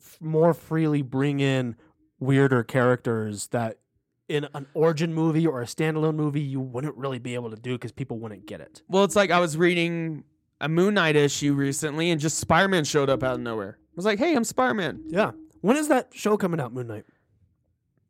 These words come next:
Speaker 1: Next year
Speaker 2: There's
Speaker 1: sometime?
Speaker 2: also, there's been a leaked, quote unquote, photo of the costume, but we don't know if it's real or not.
Speaker 1: Yeah.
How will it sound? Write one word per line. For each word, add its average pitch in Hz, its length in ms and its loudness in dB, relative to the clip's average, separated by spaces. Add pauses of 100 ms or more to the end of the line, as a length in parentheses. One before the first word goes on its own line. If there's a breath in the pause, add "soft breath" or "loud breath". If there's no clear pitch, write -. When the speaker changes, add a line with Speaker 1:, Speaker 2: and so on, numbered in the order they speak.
Speaker 1:
Next 143 240 -6
year 170 100 2
Speaker 2:
There's 170 200 4
Speaker 1:
sometime? 214 140 6
Speaker 2:
also, 202 420 4
there's 139 340 0
been 160 160 2
a 143 160 2
leaked, 131 880 -2
quote 147 220 0
unquote, 127 500 -2 (200)
photo 143 600 2
of 117 100 -4
the 117 80 -10
costume, 139 640 -2
but 131 120 0
we 135 80 -2
don't 131 160 -4
know 135 120 -4
if 117 80 -6
it's 110 160 -10
real 113 180 -6
or 123 100 -4
not. 135 300 -4 (220)
Speaker 1:
Yeah. 98 260 -8